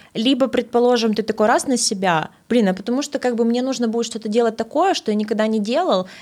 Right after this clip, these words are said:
и я реально боюсь, как бы, что это может, ну, как бы разрушить, разрушить привычный, ну,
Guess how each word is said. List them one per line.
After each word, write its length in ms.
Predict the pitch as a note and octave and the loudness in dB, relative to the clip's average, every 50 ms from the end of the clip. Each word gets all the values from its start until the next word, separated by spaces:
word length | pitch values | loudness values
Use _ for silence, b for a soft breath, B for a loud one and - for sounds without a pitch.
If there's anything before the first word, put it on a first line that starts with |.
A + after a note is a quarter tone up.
| B | B
и 80 | B - | B 2
я 120 | G#3+ A3 A3 | 2 4 4
реально 280 | A#3 B3+ C#4 C4 A#3+ | 2 2 2 2 0
боюсь, 520 | G#3+ G3 A3 A3 G#3+ G#3 C4+ D#4+ F4+ F4+ - | 2 2 0 0 2 0 0 0 0 -2 -2
как 200 | - A3 G#3 F#3 | -6 -6 -4 -4
бы, 80 | F#3+ | -4
что 180 | F#3+ F#3+ - A3 | -6 -2 -2 0
это 360 | A3 A3+ A3+ A3+ G#3 G3 - | 0 2 2 2 2 2 2
может, 440 | - G3+ A3 B3 C#4+ C4+ C4+ G#3+ - - | 0 -2 0 0 0 0 -2 -4 -4 -4
ну, 100 | G#3+ G#3+ | -4 -4
как 120 | G#3+ G#3 F#3+ | -2 -2 -2
бы 80 | F#3+ G3 | 0 0
разрушить, 500 | G3 G3 F#3+ A3 C#4+ D4 C#4+ A3+ - - - | 0 0 0 -2 -2 -2 -4 -6 -8 -8 -6
разрушить 520 | - - G3 F#3 G#3+ C4 C#4+ C4 A3+ G#3+ | -4 -4 -2 -2 -2 -4 -4 -4 -6 -4
привычный, 680 | - G3+ G3 G3+ A#3+ - - - A3 G3+ F#3+ - - - | -2 -2 -2 -2 -2 -4 -2 -2 -2 -2 -2 -4 -6 -6
ну, 300 | - G3+ G#3 F3 - - | -4 -2 -2 -2 -2 -4